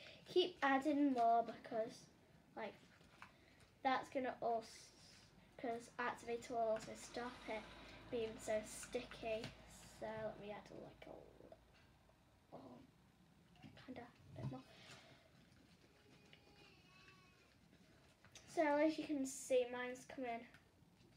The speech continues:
together. I just need a little more activator, I think. Yeah, that's not proper done. So, I'm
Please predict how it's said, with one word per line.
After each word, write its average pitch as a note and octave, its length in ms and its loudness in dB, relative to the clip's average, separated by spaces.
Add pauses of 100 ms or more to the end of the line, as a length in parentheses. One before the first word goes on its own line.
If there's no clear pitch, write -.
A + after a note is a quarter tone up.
(680)
together. G#3+ 580 -6 (180)
I B3+ 60 -2
just B3+ 260 -6
need A#3 280 -8
a A3+ 100 -6
little A3+ 400 -6
more G#3+ 100 -2
activator, A3 640 -6
I C4+ 120 -8
think. C#4 340 -8 (800)
Yeah, A#3 260 -2
that's G#3+ 280 -4
not A3+ 280 -6 (680)
proper - 360 -16
done. A#3+ 260 -14 (1000)
So, - 60 -14 (1900)
I'm - 80 -6